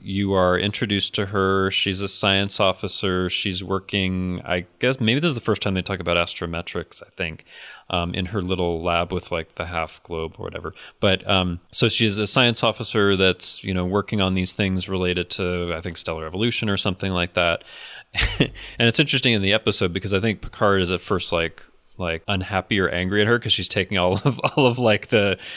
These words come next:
the, uh, uh, what is it, computing power or something for what she's doing in the middle of the night. But, like, over the course of the episode, they, you come to see that they have some similar interests. Like, Nella Darren is the one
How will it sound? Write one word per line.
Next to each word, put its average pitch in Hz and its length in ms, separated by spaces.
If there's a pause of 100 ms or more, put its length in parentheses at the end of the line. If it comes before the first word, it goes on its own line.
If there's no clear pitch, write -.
(140)
the, 98 240
uh, 90 260 (100)
uh, - 300
what 92 160
is 87 140
it, 87 180
computing 90 460
power 85 340
or 85 60
something 87 340
for - 140
what 82 100
she's 85 140
doing 87 160
in 85 60
the 85 60
middle 85 160
of 80 60
the 82 60
night. 85 260 (380)
But, 117 120
like, 117 280 (160)
over 143 240
the 139 80
course 151 320
of 107 80
the 98 120
episode, 95 640
they, 92 160
you 85 260
come 117 260
to 104 80
see 104 300
that 92 200
they 92 160
have 101 640
some 101 240
similar 90 380
interests. 113 600
Like, 90 400
Nella 127 260
Darren 120 320
is 95 140
the 101 100
one 98 440